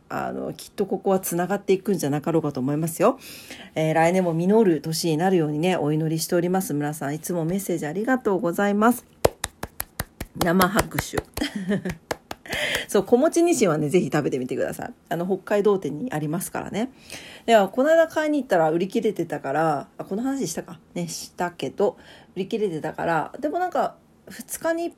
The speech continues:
遍かな、なんか、まあ、入るそうなので、えっとね、大丸の、えっとね、北海道店の、えっとですね、あれは、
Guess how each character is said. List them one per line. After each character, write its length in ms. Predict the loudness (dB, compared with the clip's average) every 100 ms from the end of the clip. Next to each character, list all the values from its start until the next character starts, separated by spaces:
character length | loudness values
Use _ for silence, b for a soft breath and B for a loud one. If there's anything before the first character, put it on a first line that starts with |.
| -6
遍 240 | -6 -6 -4
か 140 | -2
な、 140 | -2
な 180 | -4 -4
ん 80 | -2
か、 160 | -4 -6 _ -4
ま 160 | 0 0
あ、 40 |
入 260 | 2 2 4
る 80 |
そ 180 | 2 -2
う 40 | -2
な 120 | -2
の 140 | -4
で、 180 | -4 -6 B B B B _ _ -8
え 80 |
っ 40 | -4
と 120 | -2
ね、 180 | -4 -4
大 240 | 0 0 0
丸 300 | 0 0 2
の、 300 | 0 0 -6 -12
え 140 | -10
っ 40 |
と 140 | -8 -10
ね、 400 | -8 -8 -10 -16 -16 -12
北 200 | -10 -10 -2
海 200 | 0 2
道 220 | 2 0
店 300 | -2 -4 -2
の、 340 | -2 -2 -4 -10 b b b b b _ -8
え 200 | -6 -4
っ 20 |
と 100 | -6
で 100 | -10
す 100 | -10
ね、 220 | -10 -12 _ _ _ _ _ _ _ _ _ -8
あ 140 | -4
れ 140 | -2 0
は、 520 | 0 0 0 -2